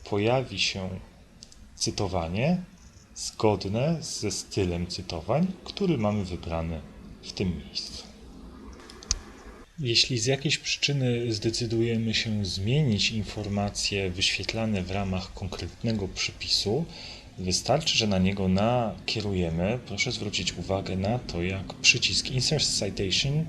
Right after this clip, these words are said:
e, zmieni nam się w Edit Citation. Klikamy sobie i pojawi nam się znajome okienko ze wszystkimi, e, publikacjami, które na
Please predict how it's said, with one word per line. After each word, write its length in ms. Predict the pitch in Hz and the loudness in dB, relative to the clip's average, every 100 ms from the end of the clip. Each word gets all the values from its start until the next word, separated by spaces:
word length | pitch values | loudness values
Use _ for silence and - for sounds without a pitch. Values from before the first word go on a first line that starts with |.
| - - - - | -4 -10 -12 -4
e, 300 | 113 107 104 | -2 0 -2
zmieni 600 | 87 92 104 135 139 120 | -2 0 2 4 4 4
nam 280 | 113 107 110 | 4 4 4
się 340 | - - 127 110 | 4 4 2 0
w 300 | 95 104 104 - | 0 0 -2 -2
Edit 420 | 120 92 92 - | 0 0 -2 -2
Citation. 720 | 87 - 85 - - 104 165 - - - - - - - - - | -2 -4 -4 -2 -2 -2 -2 -4 -16 -20 -20 -20 -20 -20 -20 -10
Klikamy 480 | 120 95 90 80 80 | -8 -6 -6 -4 -4
sobie 460 | - 82 117 180 175 | -4 -2 0 0 0
i 40 | |
pojawi 380 | - 151 127 117 | 2 4 4 2
nam 160 | 113 | 2
się 160 | 104 98 | 2 -2
znajome 500 | 92 101 98 92 80 | 0 0 2 0 -2
okienko 600 | 80 - 123 147 139 127 | -6 -2 -2 -2 -2 0
ze 240 | 101 95 90 | 0 -2 -2
wszystkimi, 840 | - 101 - - 120 110 104 98 - - - - | -2 -4 -4 -4 -2 0 0 -2 -8 -16 -14 -6
e, 160 | 104 | -6
publikacjami, 840 | 101 117 101 95 101 - 101 98 | -4 -6 -6 -6 -6 -2 -2 -4
które 480 | 90 - 107 98 92 | -6 -6 -4 -2 0
na 540 | 92 104 123 117 87 | 2 2 0 0 -4